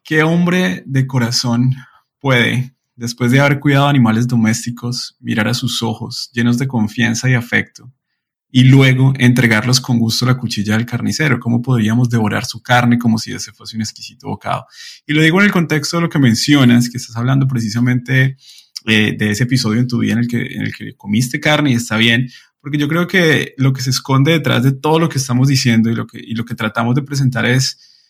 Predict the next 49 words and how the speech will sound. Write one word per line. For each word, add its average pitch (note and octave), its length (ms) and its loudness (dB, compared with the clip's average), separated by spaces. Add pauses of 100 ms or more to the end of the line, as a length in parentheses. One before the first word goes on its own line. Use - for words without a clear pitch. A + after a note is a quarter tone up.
(480)
hay B2 380 0
que E3+ 100 -2
tener F3 260 0
un, E3+ 260 -2
un D3+ 120 0
equilibrio, A2 640 2
¿no? - 180 -14
Se - 200 -20
trata B2 280 -2
de D3 80 2
un C3+ 80 4
equilibrio B2+ 500 4
en C#3+ 80 4
el C3+ 80 -2
cual A#2+ 160 0
nosotros C3+ 360 2
podamos A2+ 320 0
ser B2+ 120 -6
capaces B2+ 760 -2
de A2+ 120 -2
ver G#2+ 120 0
el A#2 80 -2
sufrimiento, A#2 880 0
de A#2 120 -2
ver G#2 160 -2
el A#2 80 -2
amor, A2+ 480 2
de A2 100 -2
ver A2 160 -2
todos C3 300 0
estos - 240 -2
principios G#2+ 560 -4
juntos. - 760 -4
Si - 160 -20
yo A#2+ 120 -4
tengo D3 140 -2
un D#3+ 100 -2
pedazo D#3 280 2
de C#3 80 2
carne, B2+ 360 2
Jorge, B2 340 0
hay B2+ 60 -2
una B2+ 160 0
persona A#2+ 400 -2
con A#2 160 0
hambre G#2+ 220 2
a - 20 4
mi A#2+ 100 4
lado A#2 540 0